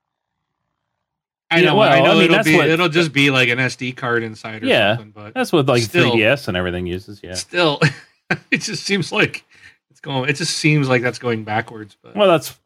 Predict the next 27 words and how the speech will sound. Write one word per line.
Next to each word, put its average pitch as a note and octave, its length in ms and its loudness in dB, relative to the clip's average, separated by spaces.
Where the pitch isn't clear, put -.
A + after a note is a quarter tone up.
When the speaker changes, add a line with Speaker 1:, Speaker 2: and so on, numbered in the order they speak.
Speaker 2:
that's B2 180 0
what C3+ 140 0
they're B2+ 120 4
choosing A#2 340 2
to A2+ 100 2
do A#2 160 4
for A#2+ 120 -4
their G#2+ 140 2
media A2 460 2
instead A#2+ 320 0
of G#2+ 80 0
Speaker 1:
Yeah. G#2+ 80 0
Speaker 2:
just G#2 200 -2
digital G#2 360 0
download. F2+ 560 0
I G#2+ 60 -8
mean, G2+ 160 -2
that's G#2+ 400 -2
obviously F2+ 540 -2
where, F#2+ 320 -2
you F#2+ 120 -6
know, D#2+ 140 -10
they F#2 140 -4
have G2 160 -4
that D#2+ 120 -6
as E2 180 -20
well. E2 240 -20